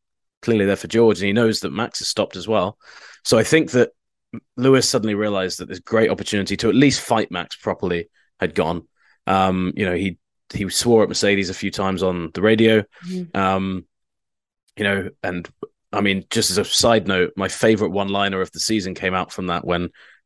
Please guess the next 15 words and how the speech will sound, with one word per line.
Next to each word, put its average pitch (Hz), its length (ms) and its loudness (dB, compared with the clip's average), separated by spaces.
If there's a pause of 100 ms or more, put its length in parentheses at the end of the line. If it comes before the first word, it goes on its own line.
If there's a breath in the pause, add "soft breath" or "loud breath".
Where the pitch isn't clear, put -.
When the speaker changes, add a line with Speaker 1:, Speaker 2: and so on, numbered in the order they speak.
(260)
Speaker 1:
th-, - 240 -12
that 104 200 2
evening, 90 640 -2 (140)
Toto 101 300 0
Wolff 92 180 -2
said 90 260 0 (200)
about - 340 2
being 92 160 0
shouted 98 360 -2
at 95 60 0
on 85 60 -4
the 92 80 -4
radio, 92 320 0
he 90 80 -6
said, 87 300 -4